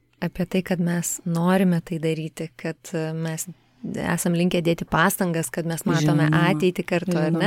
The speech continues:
Speaker 2: Žinoma.
Speaker 1: Nes jeigu jau, vat, kaip sakai, tas paklodes ten traukiam, a,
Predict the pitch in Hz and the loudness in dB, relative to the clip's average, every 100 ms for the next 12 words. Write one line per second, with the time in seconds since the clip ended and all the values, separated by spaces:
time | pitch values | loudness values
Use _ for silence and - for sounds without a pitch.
0 | 240 165 - - - - - - 175 170 | 0 -2 -10 -16 -16 -20 -12 -6 -4 -2
1 | - 180 180 180 180 175 175 175 175 180 | 0 2 2 2 2 2 4 4 6 4
2 | 175 165 165 - 175 - 175 180 175 165 | 2 0 -4 -6 -6 -4 -2 -2 0 -2
3 | - 196 - 170 175 180 180 - 175 170 | -2 -2 0 2 2 2 0 0 -2 -2
4 | 175 175 185 - 175 170 185 175 170 170 | 0 0 0 -2 -2 -2 -4 -4 -4 -4